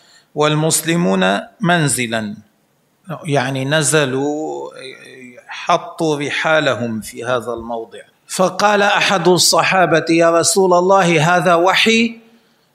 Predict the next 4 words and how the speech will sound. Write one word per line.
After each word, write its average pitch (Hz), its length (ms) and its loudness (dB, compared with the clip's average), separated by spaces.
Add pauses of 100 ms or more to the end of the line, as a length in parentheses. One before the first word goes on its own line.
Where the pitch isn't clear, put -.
فلا 202 440 2
نتقدم 196 840 2
ولا 185 500 4
نتأخر 208 800 2